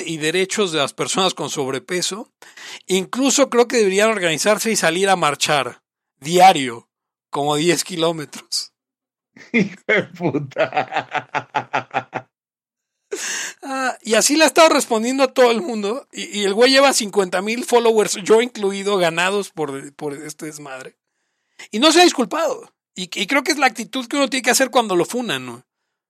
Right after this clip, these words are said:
Speaker 2: No, no, no. O sea, sí, eso quedó claro. Y yo no entiendo quién es tan tonto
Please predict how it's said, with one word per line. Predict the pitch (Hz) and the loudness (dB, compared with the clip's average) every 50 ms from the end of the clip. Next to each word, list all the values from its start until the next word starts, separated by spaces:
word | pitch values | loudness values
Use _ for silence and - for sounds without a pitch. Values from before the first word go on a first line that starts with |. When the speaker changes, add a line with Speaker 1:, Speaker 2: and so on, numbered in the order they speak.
| _ - | _ -2
Speaker 2:
No, | 151 185 202 208 | 2 2 2 4
no, | 202 202 185 | 4 2 2
no. | 185 190 175 147 131 | 4 4 4 4 4
O | 123 | 2
sea, | 123 - 135 127 117 | 2 2 0 0 0
sí, | - - 156 135 117 107 | -2 -2 0 2 2 2
eso | 104 120 156 156 | 0 0 -2 -2
quedó | 170 170 170 175 165 147 | 0 0 2 0 0 0
claro. | 165 131 135 143 156 170 185 202 214 208 - _ _ _ _ | 0 2 2 2 2 2 0 0 0 -2 -4 _ _ _ _
Y | 123 120 120 113 | -4 -2 -2 0
yo | 110 127 143 | 0 0 0
no | 165 | 0
entiendo | 180 180 151 165 160 156 156 156 170 170 165 - _ _ _ _ _ _ _ _ _ | 0 -2 0 0 0 0 0 0 0 0 -2 -4 _ _ _ _ _ _ _ _ _
quién | - - 123 123 131 139 147 165 175 | -16 -6 -2 0 0 0 0 -2 -2
es | 160 147 143 | -4 -2 0
tan | - 151 147 139 | 0 0 0 0
tonto | 127 131 117 113 107 101 - 120 131 - | 0 0 0 0 -2 -4 -4 -4 -4 -4